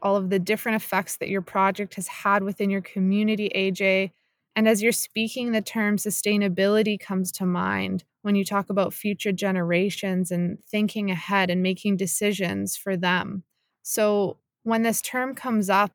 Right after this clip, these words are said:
in clean energy discussions and we're thinking about just and lasting climate action, as an individual and within your community, for the environment, for the animals at large, what does sustainability look like to you?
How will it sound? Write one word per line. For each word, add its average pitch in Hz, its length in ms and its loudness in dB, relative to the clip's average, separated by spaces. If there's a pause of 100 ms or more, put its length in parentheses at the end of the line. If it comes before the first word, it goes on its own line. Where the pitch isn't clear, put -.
(100)
in 208 200 2
clean 202 340 -2
energy 208 400 0
discussions 180 880 -4
and 185 160 0
we're 180 80 0
thinking 208 460 -2
about 175 280 0 (280)
just 220 480 2
and 185 180 2
lasting 196 540 2
climate 180 400 -4
action, 202 760 0 (260)
as 214 160 4
an 226 80 2
individual 214 920 2
and 208 360 0 (160)
within 214 380 0
your 214 120 2
community, 202 880 2 (140)
for 226 140 -2
the 208 120 2
environment, 196 600 2
for 220 120 -4
the - 160 -2
animals 202 540 0
at 190 140 -2
large, 185 500 2
what 202 220 -2
does 240 180 0
sustainability 208 920 0
look 190 240 -4
like 190 260 -2
to - 140 -6
you? 185 420 2